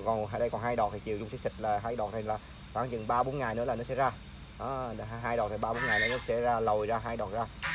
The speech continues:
Và, à, Tết là ok bạn, nó chỉ có dài hai ba búp ở trong, ở trong này thôi. Nói chung là không, không có vấn đề gì. Chơi Tết vẫn, vẫn cực kỳ, vẫn đẹp. Rồi cây này là cây, à, Z năm mươi ha. Một con hình thú ha. Nhỏ nhỏ mini ra, ra giá thật là rẻ nhưng điều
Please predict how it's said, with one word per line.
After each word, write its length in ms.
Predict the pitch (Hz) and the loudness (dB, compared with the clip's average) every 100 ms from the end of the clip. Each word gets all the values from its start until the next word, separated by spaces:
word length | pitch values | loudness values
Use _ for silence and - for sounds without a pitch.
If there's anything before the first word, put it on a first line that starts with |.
| - - | 4 6
Và, 80 | |
à, 320 | 110 110 104 104 107 104 - | 6 4 4 2 0 -4 6
Tết 180 | 160 156 | 6 6
là 60 | - | 2
ok 260 | - 143 | 4 6
bạn, 80 | 120 110 | 6 2
nó 60 | 147 | 0
chỉ 80 | 139 135 | 4 6
có 120 | 139 120 120 | 4 4 0
dài 340 | 117 110 110 | 2 2 2
hai 200 | 110 131 | 2 2
ba 80 | 131 | 2
búp 160 | 143 - | 2 0
ở 140 | 131 | -2
trong, 160 | 120 131 | 2 2
ở 80 | 135 | 4
trong 120 | 143 | 4
này 100 | 127 | 6
thôi. 100 | 131 127 - - - | 4 2 -4 -12 -12
Nói 80 | - | -8
chung 100 | - | -4
là 260 | 123 107 101 - | 0 0 -2 2
không, 160 | 139 | 2
không 240 | - - 139 | 4 2 4
có 60 | |
vấn 120 | 143 | 6
đề 140 | 147 117 | 8 6
gì. 120 | 120 - - - - | 4 0 -8 -14 -4
Chơi 120 | 127 | 0
Tết 260 | 123 156 - | 4 4 2
vẫn, 140 | 127 143 | 0 2
vẫn 120 | 131 139 | 2 2
cực 100 | 131 | 2
kỳ, 120 | 123 107 | 2 4
vẫn 120 | 127 | 4
đẹp. 120 | 120 - - - - - | 2 0 -10 -14 -12 0
Rồi 120 | - | 4
cây 120 | - 147 | 6 8
này 100 | 143 | 8
là 60 | |
cây, 180 | 135 151 | 8 8
à, 260 | 151 147 147 | 10 10 8
Z 160 | 165 185 | 6 4
năm 140 | 160 | 4
mươi 140 | 160 160 | 8 8
ha. 100 | 170 - - - - - - - - - - - - | 8 2 -10 -14 -14 -16 -12 -10 -8 -8 -8 -6 0
Một 60 | - | 6
con 120 | 143 139 | 8 8
hình 80 | |
thú 140 | 117 156 | 10 10
ha. 140 | 190 151 - - - | 10 8 -2 -16 -10
Nhỏ 80 | 123 | -4
nhỏ 220 | 131 120 | 0 2
mini 280 | 147 147 143 | 2 0 0
ra, 140 | 135 127 123 120 | 0 -2 -4 -2
ra 100 | 143 | 0
giá 240 | 135 151 | 2 2
thật 160 | 180 110 | 2 0
là 80 | 120 | -4
rẻ 200 | 107 123 | -4 -6
nhưng 100 | 147 | -6
điều 100 | 131 | -8